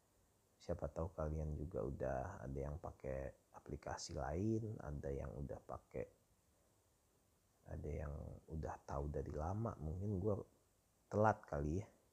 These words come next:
Banyak orang yang udah tahu lebih dulu, gua telat. Oke,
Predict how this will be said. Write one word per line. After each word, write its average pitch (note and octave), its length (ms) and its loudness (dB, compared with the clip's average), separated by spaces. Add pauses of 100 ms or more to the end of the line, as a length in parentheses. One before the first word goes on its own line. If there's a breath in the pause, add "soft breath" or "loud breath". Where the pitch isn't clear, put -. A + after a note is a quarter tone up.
(160)
Banyak E2 400 2
orang D#2 240 0
yang D#2 160 0
udah D2+ 80 -4
tahu D2 320 0
lebih C#2+ 160 0
dulu, D2+ 400 -2
gua D2+ 240 -4
telat. C#2 320 -4 (2000 loud breath)
Oke, F2+ 560 0